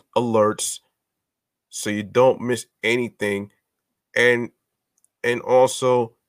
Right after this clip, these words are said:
be sure to tell a friend to tell a friend.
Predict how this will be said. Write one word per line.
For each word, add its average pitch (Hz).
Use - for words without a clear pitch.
be 170
sure 143
to 113
tell 123
a 117
friend 117
to 107
tell 107
a 101
friend. 92